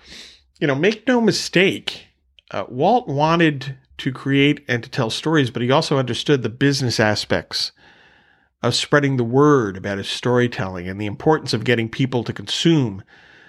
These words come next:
what was produced, from watching a Disney movie or cartoon, uh, to attending Disneyland. These are not things that Walt neglected in any way. I mean, a quick example, just think about what he did with television. He was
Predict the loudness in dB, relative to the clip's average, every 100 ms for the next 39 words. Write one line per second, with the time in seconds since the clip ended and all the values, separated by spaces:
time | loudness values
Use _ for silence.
0 | -20 _ -2 -2 0 -2 -4 -4 -4 2
1 | 2 2 -2 -6 -2 0 0 -2 -2 0
2 | 0 0 -2 2 2 4 2 2 0 -2
3 | -2 -2 0 0 0 -2 -8 -14 -20 _
4 | _ _ _ 0 0 0 -2 -2 0 0
5 | 2 0 0 2 2 2 0 0 -4 -2
6 | -2 2 2 2 2 0 0 2 0 -2
7 | -2 0 0 0 -4 -2 0 0 0 -4
8 | -2 -2 -2 0 0 0 -4 _ -20 -20
9 | -20 -18 -12 -10 -12 -18 _ -2 2 2
10 | 2 2 2 2 4 4 4 0 -2 -2
11 | 0 0 2 2 2 2 0 0 -2 2
12 | 2 2 -2 -6 -2 2 2 0 -2 0
13 | 0 0